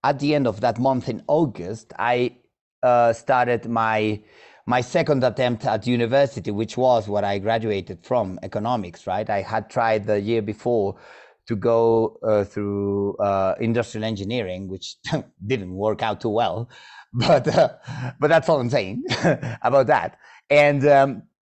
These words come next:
I got into economics, uh, uh, after dropping of, uh, the open system in, uh, uh, international relations in the same school. So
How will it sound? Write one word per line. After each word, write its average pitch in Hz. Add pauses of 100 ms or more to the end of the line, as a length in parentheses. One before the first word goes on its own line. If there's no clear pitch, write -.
(440)
I 143
got 170
into 165
economics, 117 (280)
uh, 123
uh, 110 (160)
after 110 (180)
dropping 113 (260)
of, 95
uh, 98 (100)
the 98
open 117
system 101
in, 98 (240)
uh, 98
uh, 98 (100)
international 107
relations 98
in 101
the 101
same 120
school. 90 (540)
So 110